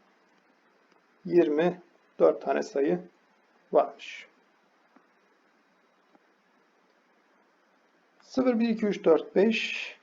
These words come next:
kümesinin elemanlarını kullanarak rakamları farklı. Burası önemli. Üç basamaklı çift sayı yazılabilir.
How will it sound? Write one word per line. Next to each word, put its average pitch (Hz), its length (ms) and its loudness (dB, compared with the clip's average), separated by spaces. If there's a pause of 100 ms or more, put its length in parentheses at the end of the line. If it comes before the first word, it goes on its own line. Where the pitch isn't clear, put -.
(280)
kümesinin 185 440 0
elemanlarını 147 580 2
kullanarak 180 600 2 (220)
rakamları 165 540 4
farklı. 156 600 4 (920)
Burası 143 300 0
önemli. 139 380 -2 (680)
Üç 196 260 -2
basamaklı 156 720 2 (1160)
çift - 460 -4 (260)
sayı 165 520 2 (140)
yazılabilir. 151 600 0